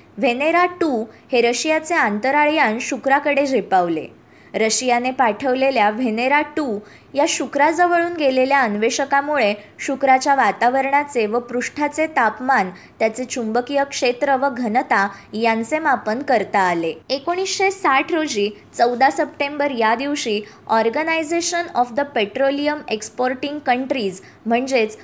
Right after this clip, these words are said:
ओपेकची स्थापना झाली. हा जगातील पेट्रोलियम उत्पादने निर्यात करणाऱ्या देशांचा उत्पादक संघ आहे. अल्जेरिया, अँगोला, इक्वेडोर, इराक, इराण,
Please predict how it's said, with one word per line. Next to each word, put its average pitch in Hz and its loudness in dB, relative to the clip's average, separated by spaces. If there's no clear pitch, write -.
ओपेकची 277 0
स्थापना 214 -2
झाली. 190 -2
हा 233 4
जगातील 233 0
पेट्रोलियम 311 2
उत्पादने 294 -2
निर्यात 254 2
करणाऱ्या 277 0
देशांचा 240 0
उत्पादक 285 -2
संघ 254 -4
आहे. 185 0
अल्जेरिया, 240 0
अँगोला, 240 2
इक्वेडोर, 254 2
इराक, 277 2
इराण, 262 2